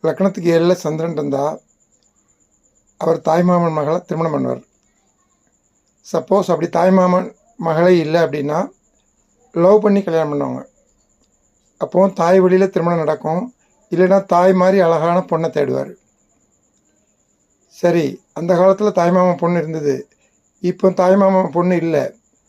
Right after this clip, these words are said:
அப்போ தாய் வழியில இருக்கிற சொந்த மூலியமா அந்த திருமணம் நடக்கும். லக்னத்துல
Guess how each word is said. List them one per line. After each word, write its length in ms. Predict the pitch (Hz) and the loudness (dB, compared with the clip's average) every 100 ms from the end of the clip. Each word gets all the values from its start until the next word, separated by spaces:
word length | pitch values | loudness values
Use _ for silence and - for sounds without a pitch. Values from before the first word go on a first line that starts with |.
| _ _ - | _ _ -6
அப்போ 340 | 160 - 165 165 185 190 - _ | -6 0 2 4 2 -2 -12 _
தாய் 360 | - 170 202 220 | -2 2 4 4
வழியில 420 | 196 190 208 214 | 4 2 4 2
இருக்கிற 480 | 185 175 180 185 294 _ _ _ _ _ | 2 -2 -2 0 -2 _ _ _ _ _
சொந்த 520 | _ - 180 202 214 - | _ 0 2 2 0 -2
மூலியமா 440 | 175 180 175 196 370 _ | 2 4 4 0 -2 _
அந்த 160 | 156 | -6
திருமணம் 340 | 160 175 170 170 | -4 -2 -2 -2
நடக்கும். 380 | 139 139 139 - _ - _ _ _ _ _ _ _ _ _ _ _ _ _ _ _ _ _ _ _ | -4 -6 -10 -18 _ -20 _ _ _ _ _ _ _ _ _ _ _ _ _ _ _ _ _ _ _
லக்னத்துல 480 | 170 170 226 214 208 | -2 0 -2 2 4